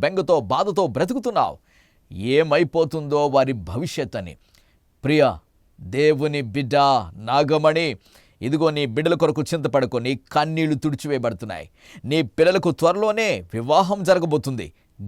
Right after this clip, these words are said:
గ్రాండ్గా ప్రభు జరిగించబోతున్నాడు. భయపడకో. రీశైలి క్రాధారి అనంద్రవే. హల్లెలూయా. హల్లెలూయా. రీక్లంధో రషధరవే. సహోదరి పద్మిని,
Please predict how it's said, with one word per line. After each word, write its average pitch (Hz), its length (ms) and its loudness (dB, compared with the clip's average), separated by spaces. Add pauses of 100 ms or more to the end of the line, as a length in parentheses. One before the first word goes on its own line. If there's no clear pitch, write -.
గ్రాండ్గా 185 500 2
ప్రభు 160 320 0
జరిగించబోతున్నాడు. 131 960 -4 (480)
భయపడకో. 131 520 0 (200)
రీశైలి 131 460 -2
క్రాధారి 123 640 0
అనంద్రవే. 117 580 -6 (400)
హల్లెలూయా. 120 1040 0 (480)
హల్లెలూయా. 147 1160 4
రీక్లంధో 147 640 2
రషధరవే. 147 800 0 (240)
సహోదరి 214 500 0
పద్మిని, 156 540 0